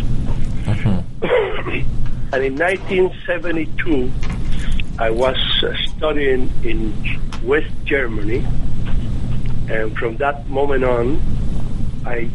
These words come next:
Speaker 2: joined what they call the war around the world.
Speaker 1: Uh-huh.
Speaker 2: And, uh, that's about,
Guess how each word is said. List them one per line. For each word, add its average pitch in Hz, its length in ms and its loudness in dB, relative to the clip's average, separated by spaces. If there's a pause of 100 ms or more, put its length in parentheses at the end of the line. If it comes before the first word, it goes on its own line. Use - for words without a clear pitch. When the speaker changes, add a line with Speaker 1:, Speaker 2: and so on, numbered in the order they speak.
Speaker 2:
joined 135 500 0 (400)
what 117 180 0
they 107 140 2
call - 380 0
the 120 120 0
war 131 500 2 (800)
around 120 600 0 (600)
the 104 100 -2
world. - 440 2 (480)
Speaker 1:
Uh-huh. 117 340 -2 (920)
Speaker 2:
And, 113 480 0
uh, 110 400 0 (800)
that's 107 260 0
about, 117 460 0